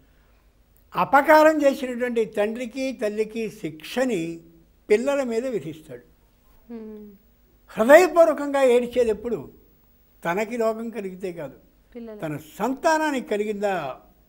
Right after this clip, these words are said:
Speaker 1: విలవిలలాడిపోతారు తల్లిదండ్రులు. ఎదుటివాడి హృదయం ఎంత క్షోభించిందో తెలియాలి అంటే,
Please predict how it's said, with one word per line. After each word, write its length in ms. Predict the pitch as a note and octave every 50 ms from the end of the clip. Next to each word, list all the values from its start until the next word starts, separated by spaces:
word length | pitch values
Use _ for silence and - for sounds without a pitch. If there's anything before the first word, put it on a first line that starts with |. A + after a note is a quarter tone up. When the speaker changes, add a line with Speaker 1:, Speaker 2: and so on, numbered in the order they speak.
| _ _ _ A#2+
Speaker 1:
విలవిలలాడిపోతారు 1160 | A2+ A2 A2+ B2+ C#3+ F3+ A#3 C#4+ E4 E4+ E4 D#4 C#4+ B3 A3 G3+ F3 F3 E3 D#3 D#3+ D3+ C#3+
తల్లిదండ్రులు. 540 | C3 D3 C#3+ C3 C#3 C3+ A#2+ A#2+ - _ _ _ _ _ _ _ _ _ _ _ _ _ _ _ _ _ _ _ _ _ _ _ _ _ _ _
ఎదుటివాడి 720 | D3+ E3 F3+ G#3 B3 A#3+ - C#4 C4 B3+ B3+ B3+ B3+ A#3+ G3+
హృదయం 380 | D#3 D3+ F3 G3 A3 A#3 A#3+
ఎంత 380 | A#3 A3 F#3+ F3+ G3 G3 - A#3
క్షోభించిందో 1160 | A3 - - - - - - - - G#3+ B3+ C#4 - - C#4+ D4+ B3+ - C#4+ C4 C4 C4+ B3+
తెలియాలి 480 | A#3+ B3 A3+ G3 G3+ G3+ G#3 G3+ G3+ G3
అంటే, 520 | F3+ F3 F3 G#3+ G3+ E3+ D#3+ D#3 D#3+ D#3+